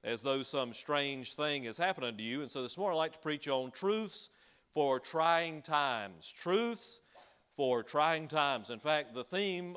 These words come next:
of First Peter in this chapter is concerning suffering in the life of the saints. Suffering in the life of the saints. Now, there's a couple things as way of introduction that is talked about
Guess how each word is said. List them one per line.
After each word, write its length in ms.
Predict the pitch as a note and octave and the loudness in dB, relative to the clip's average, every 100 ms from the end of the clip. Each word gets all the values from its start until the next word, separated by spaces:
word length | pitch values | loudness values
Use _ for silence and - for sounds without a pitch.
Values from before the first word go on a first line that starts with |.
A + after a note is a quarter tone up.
| - | -4
of 380 | C3 B2 A#2+ - | 2 2 2 0
First 320 | C#3+ C3 - | -2 -2 -2
Peter 260 | C3+ D3+ | -2 0
in 80 | C#3+ | -2
this 180 | A#2+ B2+ | -2 -6
chapter 580 | - B2+ A#2+ - D#3+ - - _ _ _ | 0 2 2 0 -4 -4 -14 _ _ _
is 540 | C3 C#3+ C#3 C3 - - _ - | -2 0 2 0 -8 -12 _ -12
concerning 480 | B2 E3+ D#3+ C#3+ B2 | -8 -2 0 -2 -6
suffering 760 | - G#3 A#3 - C3 B2+ C3+ _ _ _ _ - | -4 0 0 0 -2 -2 -6 _ _ _ _ -4
in 160 | D#3 | -2
the 100 | C3+ | 2
life 560 | C3 C#3 F3 F#3+ F#3 - E3 | 4 4 4 2 -4 -6 -4
of 160 | C#3+ | -4
the 80 | C3 | -4
saints. 760 | - F#3+ E3 G#2+ - - - - _ _ | -2 2 2 0 -10 -16 -16 -20 _ _
Suffering 760 | - - A3+ B3+ - C#3 C3 D3 - _ _ _ - | -10 2 4 4 2 0 0 -4 -14 _ _ _ -4
in 160 | E3 D#3 | 0 2
the 80 | C3+ | 2
life 580 | C3+ D3 F3+ F#3+ F3 - _ _ _ _ D3+ | 4 4 4 0 -4 -10 _ _ _ _ 4
of 180 | D3+ | 4
the 100 | C#3+ | 4
saints. 680 | C3+ G3+ F#3+ B2+ - - - - _ _ _ | 0 2 4 2 -4 -14 -16 -18 _ _ _
Now, 100 | D3+ | 0
there's 120 | E3 | 0
a 60 | E3 | 0
couple 260 | C#4+ C4+ F#3+ | 4 4 4
things 420 | F3+ E3+ E3+ C#3 | 2 2 2 -4
as 100 | B2+ | -2
way 180 | D3+ E3+ | 4 4
of 120 | D3+ | 4
introduction 640 | D#3 B2+ E3 A3 - C#3 | 2 2 2 2 0 -4
that 120 | C3 B2+ | -2 -2
is 100 | - | 0
talked 320 | F3+ A3 - | 2 2 0
about 380 | C3+ C3 C3 | 2 4 2